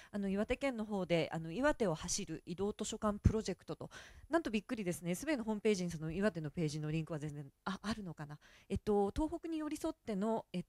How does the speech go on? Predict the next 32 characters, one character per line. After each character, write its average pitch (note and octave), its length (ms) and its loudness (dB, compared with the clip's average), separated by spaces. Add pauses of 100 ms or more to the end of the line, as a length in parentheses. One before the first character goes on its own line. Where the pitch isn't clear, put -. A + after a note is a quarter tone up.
と、 F3 180 -8 (100)
こ-、 - 180 -20
こ C#4 120 -6
れ D4 60 0
を D4 60 -6 (180)
ク - 80 -10
リ - 80 -18
ッ - 100 -20
ク A3 60 -6
し - 80 -8
て - 100 -18
い D3 60 -18
た D3+ 100 -4
だ D#3 80 -4
け D#3+ 100 -14
ま D#3 140 -12
す - 80 -20
か。 F3 140 -14 (4000)
で、 - 60 -20
下 - 220 -8
の D#4 120 -2
方 E4 160 4
に、 G#3+ 260 4
あ E3 100 -2
の、 E3 120 -2
岩 F#3+ 240 2
手 E3 160 -2
の C#3+ 220 -2
バ E3 160 2
ナ D#3+ 220 0
ー - 20 -4
が D#3 220 0